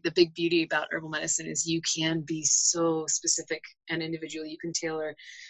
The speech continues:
herbal formulas and diet to people really specifically.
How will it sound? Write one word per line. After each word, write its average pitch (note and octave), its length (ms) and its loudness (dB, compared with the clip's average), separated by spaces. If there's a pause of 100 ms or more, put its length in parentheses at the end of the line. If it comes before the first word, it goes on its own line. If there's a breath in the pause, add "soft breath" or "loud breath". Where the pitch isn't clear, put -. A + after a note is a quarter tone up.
(520 loud breath)
herbal G#3 220 10
formulas F3 720 2
and D#3+ 240 -6
diet E3+ 460 4
to - 80 -6
people E3+ 340 -8
really F3 320 2
specifically. - 800 -4